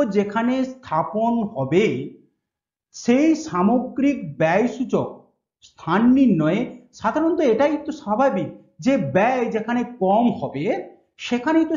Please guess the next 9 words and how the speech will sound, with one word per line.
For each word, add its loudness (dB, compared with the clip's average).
শিল্প 0
স্থাপন 0
হবে। 0
তিনি 6
বললেন 0
যে -2
শিল্প 0
স্থাপনের 2
সামগ্রিক 0